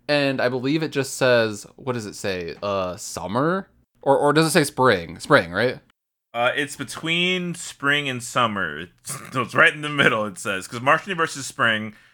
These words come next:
Speaker 2: then season two. Also, by the way, the patch for ten point one is called Embers of Neltharion. I don't think we've,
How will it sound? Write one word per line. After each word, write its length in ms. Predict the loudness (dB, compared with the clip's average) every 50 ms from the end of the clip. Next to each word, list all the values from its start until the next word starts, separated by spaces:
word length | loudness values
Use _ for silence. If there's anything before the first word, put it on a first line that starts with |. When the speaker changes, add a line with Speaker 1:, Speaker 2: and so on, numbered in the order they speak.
| _ -6
Speaker 2:
then 160 | -4 -4 -2
season 400 | -2 -2 -2 -2 -2 -4 -6 -10
two. 340 | -8 -4 0 0 0 0 0 0
Also, 180 | -2 -2 -2 -2
by 180 | 2 4 4
the 60 | 4 2
way, 60 | 0
the 80 | -4 -6
patch 240 | -2 0 0 0
for 100 | 0 -4
ten 220 | -8 -4 -6 -6 -4
point 220 | -4 -6 -6 -4
one 200 | 0 0 0 0 0
is 120 | -2 -6
called 460 | -2 2 4 4 6 4 4 0 0 0
Embers 460 | 0 0 2 2 2 2 0 0 0
of 240 | 2 4 4 4 4
Neltharion. 880 | 4 2 2 2 4 4 4 6 6 6 6 6 4 4 2 0 -2 -4
I 40 | -4
don't 100 | -4 -4
think 140 | -6 -8 -10
we've, 120 | -12 -12